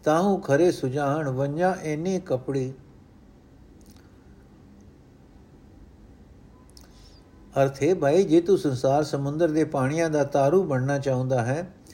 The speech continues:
ਤਾਂ ਤਰਨ ਦੀ ਜਾਚ ਉਹਨਾਂ ਪਾਸੋਂ ਪੁੱਛ, ਜਿਨ੍ਹਾਂ ਨੂੰ ਇਸ ਸੰਸਾਰ ਸਮੁੰਦਰ ਵਿੱਚੋਂ ਪਾਰ ਲੰਘਣ ਦੀ ਜਾਚ ਹੈ।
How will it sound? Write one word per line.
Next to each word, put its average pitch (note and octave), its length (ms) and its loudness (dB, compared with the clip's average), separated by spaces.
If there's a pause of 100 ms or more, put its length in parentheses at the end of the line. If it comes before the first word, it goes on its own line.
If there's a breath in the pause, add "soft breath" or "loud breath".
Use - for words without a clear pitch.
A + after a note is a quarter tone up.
(260 loud breath)
ਤਾਂ C3 140 -2
ਤਰਨ D#3 360 2
ਦੀ D3 120 2
ਜਾਚ C3+ 380 4
ਉਹਨਾਂ F3 260 0
ਪਾਸੋਂ C#3 380 -2
ਪੁੱਛ, D3+ 320 -4
ਜਿਨ੍ਹਾਂ D3 380 -2
ਨੂੰ D#3+ 180 -6
ਇਸ D#3 240 -4
ਸੰਸਾਰ C3 420 0
ਸਮੁੰਦਰ C3 440 0
ਵਿੱਚੋਂ C#3+ 340 -2
ਪਾਰ C#3 340 0
ਲੰਘਣ B2+ 360 -2
ਦੀ D3+ 120 0
ਜਾਚ B2+ 400 -2
ਹੈ। A2+ 360 -6